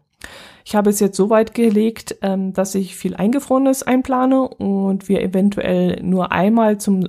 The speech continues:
ortsansässigen Metzger oder Bäcker gehen müssen. Da ist es dann nicht so schlimm, wenn man mal draußen anstehen muss.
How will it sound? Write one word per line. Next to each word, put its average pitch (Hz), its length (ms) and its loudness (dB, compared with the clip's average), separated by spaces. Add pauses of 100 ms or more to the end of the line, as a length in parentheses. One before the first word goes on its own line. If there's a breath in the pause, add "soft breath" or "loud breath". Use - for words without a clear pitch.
ortsansässigen 180 840 -4
Metzger 202 420 -4
oder 175 160 -6
Bäcker 247 300 -2
gehen 254 220 4
müssen. 285 340 0 (1080 loud breath)
Da - 140 0
ist 180 180 -2
es 180 220 -2
dann 185 160 -2
nicht 175 240 -4
so 180 240 2
schlimm, 214 340 2
wenn 190 140 2
man 190 140 -2
mal 180 160 -4
draußen 175 580 -2
anstehen 240 420 0
muss. 254 320 2